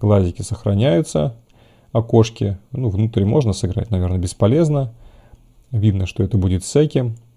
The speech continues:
Давайте так нарисую, чтобы было все видно.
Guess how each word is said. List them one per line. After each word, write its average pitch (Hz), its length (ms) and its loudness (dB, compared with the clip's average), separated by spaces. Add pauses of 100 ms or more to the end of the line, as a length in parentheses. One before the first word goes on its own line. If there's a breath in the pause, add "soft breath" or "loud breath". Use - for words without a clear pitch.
(1300)
Давайте 87 400 -8
так - 200 -10
нарисую, 110 560 -4 (380)
чтобы 101 240 -8
было 92 80 -4
все - 200 -6
видно. 87 360 -2